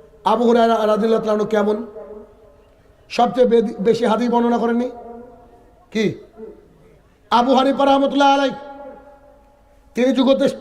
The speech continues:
যুগশ্রেষ্ঠ মানে মুহাদ্দিস কিনা? মুহাদ্দিস কিনা? তো তিনার কাছে যখন যাওয়া হলো, তিনাকে বলা হচ্ছে যে আপনি একটা হাদিস বয়ান করেন, যে হাদিসটা আপনি সরাসরি, আমি আবু হুরায়রার কথা বলছি,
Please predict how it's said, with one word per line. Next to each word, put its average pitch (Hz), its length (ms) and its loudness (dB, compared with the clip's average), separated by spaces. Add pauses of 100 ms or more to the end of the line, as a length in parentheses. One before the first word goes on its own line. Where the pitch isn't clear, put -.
(100)
যুগশ্রেষ্ঠ 269 520 0
মানে 269 320 2
মুহাদ্দিস 269 440 0
কিনা? 277 280 2 (1300)
মুহাদ্দিস 254 400 2
কিনা? 269 300 2 (680)
তো 214 80 2
তিনার 339 420 4
কাছে 339 260 -6
যখন 311 240 0
যাওয়া 294 220 4
হলো, 285 240 2 (1160)
তিনাকে 262 340 4
বলা 254 180 2
হচ্ছে 247 260 0
যে 240 60 4
আপনি 233 180 2
একটা - 140 -2
হাদিস 208 340 0
বয়ান 233 240 4
করেন, 214 300 0 (640)
যে 190 180 4
হাদিসটা 226 420 2
আপনি 240 220 0
সরাসরি, 220 640 2 (680)
আমি 220 280 4
আবু 254 200 2
হুরায়রার 240 300 4
কথা 196 200 0
বলছি, 190 300 -2